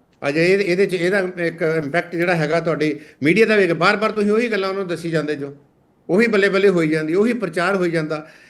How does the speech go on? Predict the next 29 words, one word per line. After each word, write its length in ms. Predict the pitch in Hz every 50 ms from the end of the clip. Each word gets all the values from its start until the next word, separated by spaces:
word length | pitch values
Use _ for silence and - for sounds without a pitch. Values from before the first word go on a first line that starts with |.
| _ _ -
ਜਿਹੜੀਆਂ 320 | 120 151 175 202 214 208
ਸ-, 120 | 202 - 202
ਕੋਈ 280 | 202 - - 190 185
ਗਲਤੀਆਂ 420 | 156 143 147 139 143 - 180 214 202
ਕਰਦਾ 320 | 180 165 143 135 151 151
ਵਾ, 200 | 139 135 143 170
ਨੈਗੇਟਿਵ 400 | 175 151 147 143 147 156 190 190
ਜਿਹੜੀ 200 | 175 190 185 185
ਚੀਜ਼ 200 | - 170 170 175
ਆ, 40 | 196
ਉਹ 140 | 208 220 233
ਤੁਸੀਂ 140 | 226 233 214
ਲੋਕਾਂ 220 | 208 190 202 208
ਦੇ 60 | 190
ਸਾਹਮਣੇ 220 | 170 185 185 185 175
ਲਿਆਉਂਦੇ 280 | 156 143 139 139 165
ਨਹੀਂ। 160 | 175 190 190 185 185 - - - _
ਤੁਸੀਂ 200 | - 196 196 -
ਸਭ 240 | - - 196 220 226
ਕੁਛ 220 | 220 - 277 254 -
ਜਿਹੜਾ, 300 | 202 214 208 208 185 - - - - - _ _ - _ _ -
ਆਪਾਂ 180 | 117 110 208 208
ਨੂੰ 100 | 202 190
ਪਤਾ 220 | 214 220 262 262
ਕਿ 80 | 233 226
ਸਾਡੀ 340 | 214 208 208 208 202 196 196 202
ਨੋ 180 | 190 180 185 190
ਲਿਟਰੇਸੀ 520 | 196 180 180 175 170 156 160 - 143 120
ਆ, 60 | 104